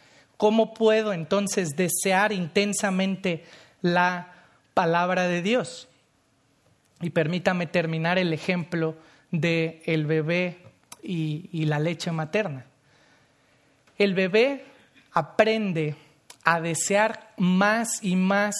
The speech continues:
y más el ser alimentado con leche materna,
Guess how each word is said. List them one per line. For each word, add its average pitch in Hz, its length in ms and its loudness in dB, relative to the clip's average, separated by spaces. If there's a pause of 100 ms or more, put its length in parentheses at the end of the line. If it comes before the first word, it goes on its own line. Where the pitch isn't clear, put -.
y 185 120 -2
más 180 720 -2 (320)
el 175 160 -2
ser 202 180 2
alimentado 185 760 0
con 170 180 -2
leche 185 280 -2
materna, 170 600 -2